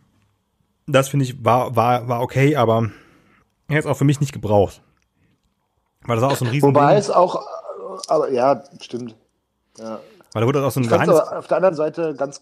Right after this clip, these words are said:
Speaker 2: cool, dass sie dann Seiten, äh, äh, Z-, Szenen ja mit, mit, mit Bryan Cranston ja auch neu gedreht haben, offen-, offensichtlich, ne?
Speaker 1: Ja, ja,
Speaker 2: Die
Speaker 1: ja, ja,
Speaker 2: Rück-,
Speaker 1: das war noch eine
Speaker 2: einige
Speaker 1: riesen,
Speaker 2: Rückblicke, ne?
Speaker 1: das war noch ein
Speaker 2: Das
Speaker 1: riesen
Speaker 2: war
Speaker 1: Geheimnis.
Speaker 2: jetzt nicht irgendwie Leftover oder so, das waren ja schon Sachen,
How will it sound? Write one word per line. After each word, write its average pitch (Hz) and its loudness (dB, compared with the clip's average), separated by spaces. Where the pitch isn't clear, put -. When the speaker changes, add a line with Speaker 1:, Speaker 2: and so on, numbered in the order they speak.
Speaker 2:
cool, 214 -12
dass 127 -12
sie 156 -8
dann 139 -6
Seiten, 156 -6
äh, 135 -2
äh, 135 -8
Z-, - -16
Szenen 151 -4
ja 131 0
mit, 135 -8
mit, - -14
mit 127 -10
Bryan 123 2
Cranston 135 -2
ja 135 4
auch 139 0
neu 156 2
gedreht 101 -4
haben, 98 -8
offen-, 92 -14
offensichtlich, - -18
ne? 139 -14
Speaker 1:
Ja, 165 2
ja, 214 0
Speaker 2:
Die - -8
Speaker 1:
ja, 170 0
ja, 156 0
Speaker 2:
Rück-, 135 -2
Speaker 1:
das 135 -8
war 175 2
noch 160 0
eine 160 2
Speaker 2:
einige 131 -2
Speaker 1:
riesen, 165 2
Speaker 2:
Rückblicke, 117 -12
ne? - -8
Speaker 1:
das 127 -6
war 151 2
noch 156 0
ein 147 0
Speaker 2:
Das 143 0
Speaker 1:
riesen 165 -4
Speaker 2:
war 131 6
Speaker 1:
Geheimnis. 139 2
Speaker 2:
jetzt - -2
nicht 156 -4
irgendwie 143 2
Leftover 151 2
oder 147 -4
so, 151 -2
das 135 -10
waren 139 0
ja 147 -2
schon 147 -6
Sachen, 143 -6